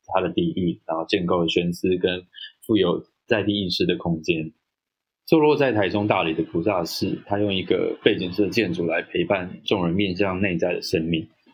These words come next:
桃园大溪的双口铝化厨房，它就是在一个很独特的三合院里面，然后找到传统的新价值，用一个很全新的平台的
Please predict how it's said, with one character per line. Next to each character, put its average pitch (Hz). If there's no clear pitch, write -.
桃 101
园 117
大 110
溪 95
的 -
双 113
口 95
铝 90
化 95
厨 85
房， 80
它 101
就 101
是 95
在 95
一 95
个 92
很 87
独 90
特 117
的 104
三 92
合 85
院 90
里 85
面， 87
然 87
后 92
找 85
到 104
传 90
统 87
的 82
新 90
价 87
值， -
用 104
一 104
个 90
很 -
全 92
新 95
的 87
平 87
台 85
的 82